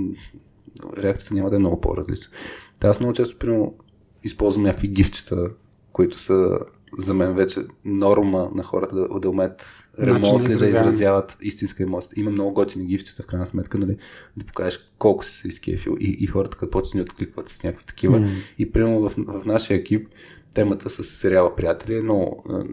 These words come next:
Speaker 1: а, е на, на, как да кажа, част от културата, защото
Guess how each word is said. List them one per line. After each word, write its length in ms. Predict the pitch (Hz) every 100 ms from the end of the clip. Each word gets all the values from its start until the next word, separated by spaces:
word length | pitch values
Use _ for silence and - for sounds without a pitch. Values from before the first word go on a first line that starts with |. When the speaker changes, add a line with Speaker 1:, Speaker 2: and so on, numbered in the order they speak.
| - -
Speaker 1:
а, 60 | - - - - -
е 40 | - - - - - - - - - -
на, 260 | 101 92 -
на, 400 | 95 90 85 - - - 98 - -
как 120 | 92
да 80 | 90
кажа, 160 | - -
част 200 | 95 -
от 80 |
културата, 500 | - 90 87 92 85
защото 300 | - - -